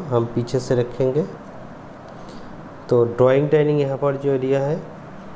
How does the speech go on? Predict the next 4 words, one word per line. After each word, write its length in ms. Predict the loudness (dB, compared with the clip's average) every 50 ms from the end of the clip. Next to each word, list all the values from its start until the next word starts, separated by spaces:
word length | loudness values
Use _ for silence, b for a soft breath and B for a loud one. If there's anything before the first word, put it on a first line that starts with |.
| -16 -16 -16 -16 -16 -16 -14 -14 -14 -14 -14 -14 -14 -14 -14 -14 -14 -14 -14 -14 -14 -14 -14 -14 -14 -14 -4 2
ten 220 | 4 4 4 4 2
feet 340 | -2 -2 -2 -2 -2 -2 -8 -14 -14 -16 -16 -16 -16 -16 -16 -16 -16 -16 -16 -16 -16 -16 -16 -16 -16 -16 -16 -16 -16 -16 -16 -14 -14 -14 -14 -14 -14 -14 -14 -16 -16 -16 -16 -14 -14 -16 -16 -16 -16 -14 -14
six 520 | -12 -10 -2 0 0 0 0 -4 -2 2
inch 320 | 2 2 2 0 -4 -8